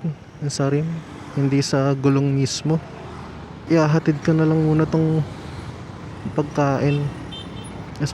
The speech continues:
pag-isipan ko saan ko siya papaayos. Pati daw yung pito ko may sira eh.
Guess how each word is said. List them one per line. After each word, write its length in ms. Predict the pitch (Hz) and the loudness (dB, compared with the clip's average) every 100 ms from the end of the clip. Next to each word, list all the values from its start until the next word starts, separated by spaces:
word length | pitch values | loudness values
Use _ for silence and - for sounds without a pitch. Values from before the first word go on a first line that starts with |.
| - | -4
pag-isipan 720 | 139 139 - 127 - 127 123 | -4 -4 -4 -4 -2 0 0
ko 80 | 127 | -2
saan 240 | 135 123 | -2 -2
ko 0 | |
siya 160 | 135 123 | -4 -2
papaayos. 960 | - 120 123 123 117 117 120 123 - | -2 -2 -2 0 0 0 -2 -4 -6
Pati 240 | - - 196 | -2 2 4
daw 80 | |
yung 160 | 220 220 | 6 4
pito 400 | 208 175 165 170 | 4 4 4 2
ko 80 | 220 | 4
may 160 | 190 | 4
sira 480 | - 151 143 170 208 | 2 2 2 2 0
eh. 120 | 139 | 0